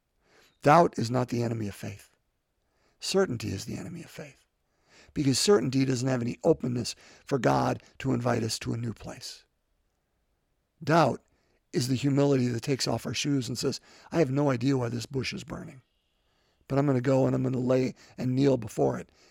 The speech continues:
and allow you, God, to teach me why it is. This Eucharist, I don't understand for a moment how this is you, Lord.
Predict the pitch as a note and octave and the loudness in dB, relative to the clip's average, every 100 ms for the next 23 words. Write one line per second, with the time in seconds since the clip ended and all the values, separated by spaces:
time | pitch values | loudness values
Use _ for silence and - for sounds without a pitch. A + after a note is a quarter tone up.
0 | - C3+ B2+ C3+ C#3+ C3+ B2+ B2+ A#2 A2+ | -8 0 2 4 4 2 0 -4 -6 -8
1 | - - C3 - - - - - - - | -12 -12 -10 -10 -14 -16 -18 -18 -20 -20
2 | - _ _ _ _ _ _ _ _ _ | -20 _ _ _ _ _ _ _ _ _
3 | _ - D#3+ F3 F3 F3+ E3 - - - | _ -2 0 2 4 4 2 -2 -10 2
4 | F#3+ E3 D3 C3 A#2 C3+ B2+ A#2 - B2 | 6 6 4 2 0 -2 -2 -4 -4 -4
5 | B2 C#3 D#3+ C#3 F#2 - - _ _ _ | -2 4 4 4 -2 -12 -20 _ _ _
6 | - D3 C3+ C#3 - - _ E3+ D3 A#2+ | 2 4 6 2 0 -8 _ 2 4 4
7 | B2+ B2+ A2+ - F#2 - | 2 0 0 -6 -12 -14